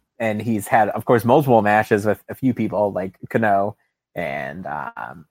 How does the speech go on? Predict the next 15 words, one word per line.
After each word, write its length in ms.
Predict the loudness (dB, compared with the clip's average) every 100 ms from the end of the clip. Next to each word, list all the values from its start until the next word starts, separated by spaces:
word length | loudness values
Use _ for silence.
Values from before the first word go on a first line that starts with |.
| _
yeah, 360 | -2 0 0 0
I 100 | 0
think 380 | 4 4 2 -6 _ _ _ _ _ -4
having 800 | 2 4 4 4 2 0 -2 -6 _ _ _ _
him 400 | 2 2 0 -6 -6
be 140 | 0 2
able 160 | 2
to 80 | 2
have 240 | 2 0 2
more 260 | 2 2
matches 320 | 2 -2 -2
like 180 | -4 0
this, 280 | 4 4 4
where 160 | 0 0
he's 320 | -2 -6